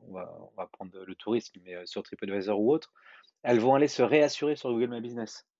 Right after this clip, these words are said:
C'est-à-dire qu'elles vont vraiment aller, euh, euh, voir s'il y a une cohérence,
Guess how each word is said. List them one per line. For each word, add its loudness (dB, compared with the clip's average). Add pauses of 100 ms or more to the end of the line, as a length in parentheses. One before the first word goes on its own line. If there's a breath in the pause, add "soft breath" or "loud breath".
(180)
C'est-à-dire -8
qu'elles 0
vont -6
vraiment 0
aller, 4
euh, 2 (640 loud breath)
euh, -2
voir 2
s'il -4
y 0
a -2
une -6
cohérence, 0